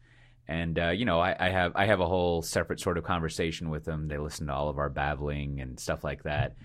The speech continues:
And I'll say, like, "Oh, I was at the, uh, the analyst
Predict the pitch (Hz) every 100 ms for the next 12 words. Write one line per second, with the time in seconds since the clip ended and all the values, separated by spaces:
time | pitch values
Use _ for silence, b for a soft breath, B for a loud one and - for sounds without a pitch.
0 | b b b b - 67 82 90 80 80
1 | - 262 139 107 117 120 127 123 127 127
2 | 120 123 123 123 123 110 95 92 135 247
3 | 285 127 82 - -